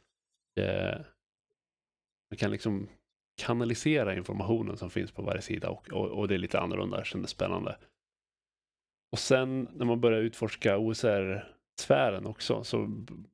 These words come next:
liksom där dyker upp en massa så här pamflettdungar och, eh, sånt kallar de det. Alltså du, en dungeon på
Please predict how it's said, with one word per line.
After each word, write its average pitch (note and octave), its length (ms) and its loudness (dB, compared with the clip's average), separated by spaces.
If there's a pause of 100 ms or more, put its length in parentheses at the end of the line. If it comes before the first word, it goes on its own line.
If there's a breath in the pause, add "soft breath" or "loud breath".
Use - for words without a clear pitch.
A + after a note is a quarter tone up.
(240)
liksom A2+ 220 -4
där A2 180 4
dyker A#2 280 0
upp - 140 -4
en - 60 -4
massa A2 180 -2
så G2 60 0
här F2+ 60 0
pamflettdungar G#2+ 1160 0
och, - 600 -6
eh, G2+ 260 -4 (300)
sånt - 280 -12
kallar G2 240 -2
de F2+ 160 -2
det. G2 140 -6 (260)
Alltså G#2+ 240 -6
du, A2 360 -2
en A2 100 4
dungeon G#2+ 400 2
på G2+ 300 -2